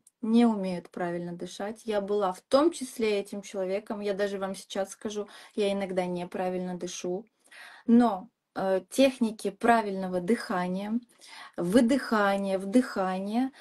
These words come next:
они нам помогают прорисовывать, в принципе, наше тело. Вот смотрите, видите? Я не качаюсь в зале, я не качаю пресс, я не занимаюсь изнурительными тренировками, я не морю себя голодом.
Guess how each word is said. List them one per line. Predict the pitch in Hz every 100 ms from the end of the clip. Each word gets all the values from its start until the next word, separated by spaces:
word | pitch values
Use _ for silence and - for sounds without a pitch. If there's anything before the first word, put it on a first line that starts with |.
| - - -
они | 202 226
нам | 233 208
помогают | 196 196 196 190 208 233 247 - -
прорисовывать, | - 226 214 208 - 220 269 302 254 202 185
в | - -
принципе, | - 208 233 262 247
наше | 185 180 -
тело. | - 170 165 -
Вот | 175
смотрите, | - 220 226 - -
видите? | - - 349 - - _ _ _
Я | - 214
не | 226 269 349
качаюсь | 320 277 254 233 220
в | 202
зале, | 196 180 180 220 _
я | 202 208
не | 226 247
качаю | 269 262 240 220
пресс, | 214 208 185 202 - - - - - _ -
я | 196 220 226 247 254
не | 254 254 254 269 254
занимаюсь | 247 247 247 240 240 240
изнурительными | 240 233 233 226 226 226 220 214
тренировками, | 214 214 208 196 196 - 214 202
я | 196 226 233
не | 247
морю | 233 220 214
себя | - 196 196
голодом. | 185 175 170 170 175